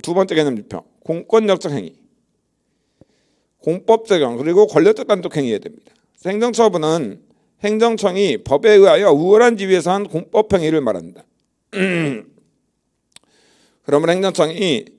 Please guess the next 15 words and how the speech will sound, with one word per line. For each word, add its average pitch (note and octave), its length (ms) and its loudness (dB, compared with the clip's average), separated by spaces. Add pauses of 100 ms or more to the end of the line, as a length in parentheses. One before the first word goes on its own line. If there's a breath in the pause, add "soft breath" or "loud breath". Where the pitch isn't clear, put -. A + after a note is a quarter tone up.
(300)
상대방과 G3 580 0
대등한 G#3 520 2
지위에서 F#3 340 2
하는 D#3+ 200 0
이른바 C3+ 440 2
공법상 E3 640 -2
계약이나 - 1700 -4
합동행위 D#3 540 0
및 D3 180 -2
행정청의 F#3+ 500 0
사법행위, G3+ 540 -2
물품공급계약 F#3 840 0
같은 D3 200 -2
협의의 G#3 300 4
국가작용은 B2+ 880 -2